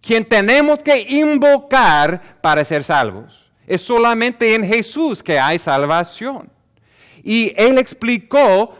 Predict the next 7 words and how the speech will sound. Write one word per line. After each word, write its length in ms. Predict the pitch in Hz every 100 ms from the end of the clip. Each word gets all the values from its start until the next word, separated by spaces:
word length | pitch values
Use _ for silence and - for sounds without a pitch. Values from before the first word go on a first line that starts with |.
| -
de 260 | 156 180
Salmo 640 | 160 - 156 151 180 220 247
dieciséis, 920 | 185 156 - 131 - 120 160 254 _ _ -
de 140 | 185
Salmo 440 | 180 190 190 233 240
ciento 640 | - 175 180 190 185 190
diez, 560 | 139 139 127 139 -